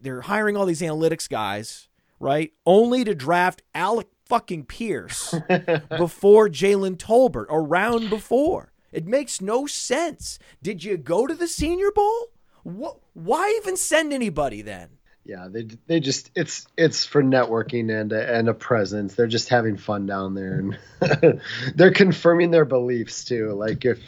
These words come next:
Speaker 2: they, they should, they should be more on the lookout for who's actually dominating.
Speaker 1: Who would you rather have? You were starting an N F L team. Who are you gonna draft?
Speaker 2: Out of those two?
Speaker 1: Yeah, Jalen Tolbert, Alec Pierce.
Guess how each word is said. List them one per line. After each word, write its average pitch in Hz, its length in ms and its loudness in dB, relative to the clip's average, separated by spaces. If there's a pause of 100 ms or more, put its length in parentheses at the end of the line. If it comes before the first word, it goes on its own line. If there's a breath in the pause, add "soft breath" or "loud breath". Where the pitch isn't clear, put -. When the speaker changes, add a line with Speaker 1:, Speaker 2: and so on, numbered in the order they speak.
(240)
Speaker 2:
they, 135 640 0
they 147 160 8
should, 143 400 6
they 123 80 4
should 120 240 0
be 117 100 -2
more 107 260 -2
on 98 160 -8
the 95 240 -8
lookout 98 460 -8
for 101 280 -4
who's 117 280 2
actually 95 360 2
dominating. 82 640 -6 (340)
Speaker 1:
Who 214 160 0
would 220 140 -2
you 202 100 -2
rather 117 300 0
have? 101 200 -8
You 160 100 -4
were 202 80 -2
starting 196 300 0
an 156 60 -2
N 160 80 0
F 160 120 -2
L 147 120 2
team. 104 480 -10
Who 160 100 0
are - 20 4
you 180 120 -2
gonna 156 140 -2
draft? 107 420 -10 (640)
Speaker 2:
Out 208 140 8
of 170 60 10
those 175 300 8
two? 403 440 8
Speaker 1:
Yeah, 208 380 -2
Jalen 240 320 0
Tolbert, 247 340 6
Alec 185 240 2
Pierce. - 480 -6